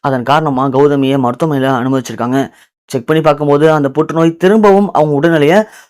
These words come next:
பாதிப்படைய வச்சிருக்கு அப்படிங்கிற செய்தி கிடைச்சிருக்கு. இதுக்கு மேல இந்த புற்றுநோயால கௌதமிக்கு என்ன மாதிரியான பிரச்சனைகள் வேணாலும்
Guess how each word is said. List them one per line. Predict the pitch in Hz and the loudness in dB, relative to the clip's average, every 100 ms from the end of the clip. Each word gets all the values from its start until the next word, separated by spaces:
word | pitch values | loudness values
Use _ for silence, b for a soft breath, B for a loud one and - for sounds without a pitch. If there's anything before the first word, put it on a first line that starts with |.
| _ 143 | _ 2
பாதிப்படைய | 160 214 233 208 190 | 4 2 2 0 2
வச்சிருக்கு | 165 - 160 156 160 - | 2 0 -6 0 -2 0
அப்படிங்கிற | 139 139 | -2 -2
செய்தி | 131 147 165 175 | -2 -2 -2 0
கிடைச்சிருக்கு. | 175 139 117 127 147 139 B B B | -2 -4 -4 -4 0 0 B B B
இதுக்கு | 156 196 214 | -2 -2 0
மேல | 202 202 | 2 2
இந்த | 208 | 2
புற்றுநோயால | 175 175 202 208 180 156 156 170 180 b b b - | -2 -4 0 0 2 2 4 4 2 b b b -2
கௌதமிக்கு | 143 185 196 175 175 185 - _ | 0 2 0 0 0 0 0 _
என்ன | 135 151 208 220 | -2 0 0 2
மாதிரியான | 208 185 180 | 2 2 -2
பிரச்சனைகள் | 170 147 - 202 175 143 | -2 -4 -2 -2 0 0
வேணாலும் | 143 180 220 | 2 2 0